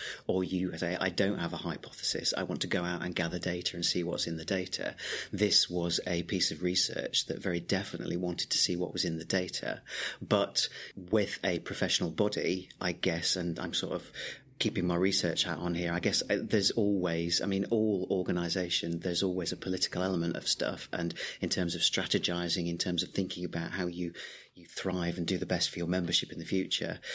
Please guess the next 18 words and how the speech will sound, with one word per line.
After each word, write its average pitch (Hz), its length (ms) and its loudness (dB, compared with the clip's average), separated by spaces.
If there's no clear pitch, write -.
some 87 300 0
things 87 300 0
you 87 60 -4
might 87 180 0
want 92 160 -2
to - 20 -8
be 90 140 -2
interested 90 440 -2
in 85 120 -4
testing - 440 -2
without 90 340 -2
necessarily 87 520 0
declaring 92 720 0
how - 160 0
that 92 220 2
might 92 380 4
play 95 220 0
out. 90 320 0